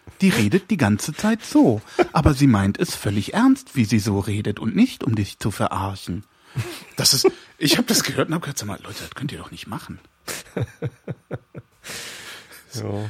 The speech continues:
Speaker 1: Ja, naja, egal.
Speaker 2: Ja, egal.
Speaker 1: Tunesien.
Speaker 2: Tunesien.
Speaker 1: Zehntausende
Speaker 2: Zehntausende.
Speaker 1: fordern erneut Rücktritt der Regierung. Mhm.
Speaker 2: Hm. Finde ich eigentlich ganz geil, ehrlich gesagt. Also ich find so, ähm, so Volksaufstände und so, irgendwie beneide ich andere Länder immer darum.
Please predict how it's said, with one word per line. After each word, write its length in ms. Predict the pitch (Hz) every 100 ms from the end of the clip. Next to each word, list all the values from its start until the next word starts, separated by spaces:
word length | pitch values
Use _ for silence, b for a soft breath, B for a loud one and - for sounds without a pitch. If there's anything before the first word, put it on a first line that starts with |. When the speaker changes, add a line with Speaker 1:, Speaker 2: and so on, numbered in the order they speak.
| 104
Speaker 1:
Ja, 280 | 104 92 - _
naja, 240 | - 143 135
egal. 440 | 117 110 107 90 -
Speaker 2:
Ja, 200 | 107 95
egal. 80 | 90
Speaker 1:
Tunesien. 680 | 269 247 269 185 156 107 92
Speaker 2:
Tunesien. 420 | - 131 123 104 95
Speaker 1:
Zehntausende 800 | 90 113 139 143 208 208 196 190
Speaker 2:
Zehntausende. 20 |
Speaker 1:
fordern 580 | 170 175 175 190 185 180
erneut 500 | 139 131 143 170 131
Rücktritt 440 | 185 - - 151
der 140 | 135 131
Regierung. 560 | 131 123 120 104 92 - _ _ _ _ _ _ _ _ - _ _ _ _ -
Mhm. 320 | 143 131 165 185 _ _ -
Speaker 2:
Hm. 240 | 95 92 87 _ _ B B B
Finde 180 | 117
ich 60 | 113
eigentlich 160 | 113 117
ganz 160 | 110
geil, 260 | 110 98 95
ehrlich 200 | 90 92
gesagt. 380 | 95 92 - - -
Also 140 | 101
ich 80 | 98
find 160 | - 113
so, 320 | 107 101 101 B B B B -
ähm, 520 | - 98 95 92 92 87 _ _ _ _ - b b b b b
so 160 | - 117
Volksaufstände 1120 | - - - 143 - 92 90 - 117 95 95
und 100 | 107
so, 160 | 90 98
irgendwie 280 | 113 123 117
beneide 360 | 113 101 113
ich 140 | 110 -
andere 240 | 92 90
Länder 300 | 90 85 87
immer 160 | 87 85
darum. 360 | 85 85 85